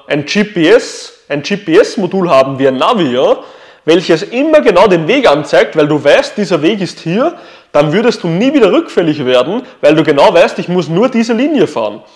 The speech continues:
Und das würde auch ein nachhaltiges Programm wie die T E M-Methode von uns beinhalten. Das Problem an einer Diät ist, dass du sie zwar fahren kannst, sie aber nicht ein Leben lang funktionieren wird, ja.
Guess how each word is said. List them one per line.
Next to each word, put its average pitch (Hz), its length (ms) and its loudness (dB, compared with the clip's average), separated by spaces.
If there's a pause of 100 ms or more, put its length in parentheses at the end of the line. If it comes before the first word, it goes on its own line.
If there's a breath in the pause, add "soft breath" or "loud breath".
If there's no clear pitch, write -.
(380 loud breath)
Und 147 200 -6
das 185 280 0
würde 220 220 4
auch 147 180 2
ein 165 140 -2
nachhaltiges 190 680 0
Programm 156 540 -4
wie 175 120 -6
die 220 100 -2
T 165 280 -2
E 147 80 -4
M-Methode 185 520 -2
von 131 180 -8
uns 185 220 -6
beinhalten. 208 720 -4 (500 loud breath)
Das 147 160 -2
Problem 170 320 2
an 285 160 6
einer 190 160 4
Diät 165 380 -2
ist, - 380 -2 (240 loud breath)
dass - 180 4
du 196 80 -4
sie 175 140 -2
zwar 160 180 0
fahren 147 300 2
kannst, 220 480 -2 (200 loud breath)
sie 180 240 -2
aber 170 120 2
nicht 220 260 0
ein 160 140 -2
Leben 202 200 0
lang 202 140 0
funktionieren 208 560 -4
wird, 240 140 -6
ja. 147 200 -4